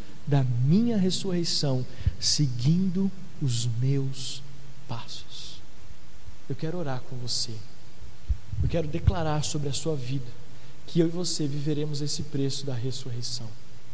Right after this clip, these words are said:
Eu e você viveremos esse preço da ressurreição. Queridos, eu sinto um poder e uma manifestação de Deus. Eu sinto uma unção do Espírito Santo sendo liberada sobre a nossa vida.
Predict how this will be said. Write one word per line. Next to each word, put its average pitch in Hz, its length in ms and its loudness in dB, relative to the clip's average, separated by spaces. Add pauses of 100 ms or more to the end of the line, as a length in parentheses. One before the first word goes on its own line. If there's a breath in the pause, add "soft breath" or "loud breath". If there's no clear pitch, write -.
(800)
Eu 147 120 2
e 160 60 2
você 156 500 0
viveremos 139 560 0
esse 139 220 -2 (140)
preço 127 440 -2 (460 loud breath)
da 131 180 -2 (220)
ressurreição. 131 840 -2 (2000 loud breath)
Queridos, 160 380 -2
eu 156 80 0
sinto 156 520 0
um 143 60 0
poder 143 420 0
e 147 40 0
uma 143 160 0
manifestação 139 800 0
de 131 120 -2
Deus. 127 460 -2 (520 loud breath)
Eu 160 100 6
sinto 175 380 2
uma 170 160 4
unção 170 640 4
do 156 100 4
Espírito 170 560 2
Santo 165 500 4
sendo 160 320 0
liberada 160 600 0
sobre 143 300 -2
a 143 40 0
nossa 143 300 -2
vida. 127 340 0